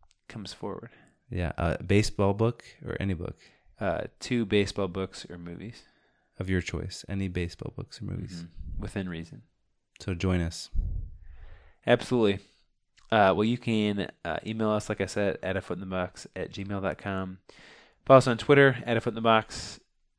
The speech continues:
Speaker 1: Uh, you can subscribe to our podcast on iTunes. If you do so, please leave a review there.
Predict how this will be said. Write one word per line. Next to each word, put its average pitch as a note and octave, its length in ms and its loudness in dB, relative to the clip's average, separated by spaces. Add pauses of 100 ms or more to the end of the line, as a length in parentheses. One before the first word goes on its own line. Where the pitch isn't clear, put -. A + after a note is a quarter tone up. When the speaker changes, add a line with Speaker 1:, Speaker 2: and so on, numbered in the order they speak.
(460)
Speaker 1:
Uh, F#2 220 -6
you F2 80 -10
can F#2 180 -16
subscribe - 480 6
to B2 80 6
our A2 60 6
podcast A2+ 440 0
on F#2+ 80 -10
iTunes. C#3 600 -4
If G#2 120 -6
you G#2 80 -6
do A2 140 -2
so, A2 220 -2
please G2+ 320 -4
leave F#2+ 160 -2
a F2 120 -6
review G2+ 300 0
there. G#2+ 320 4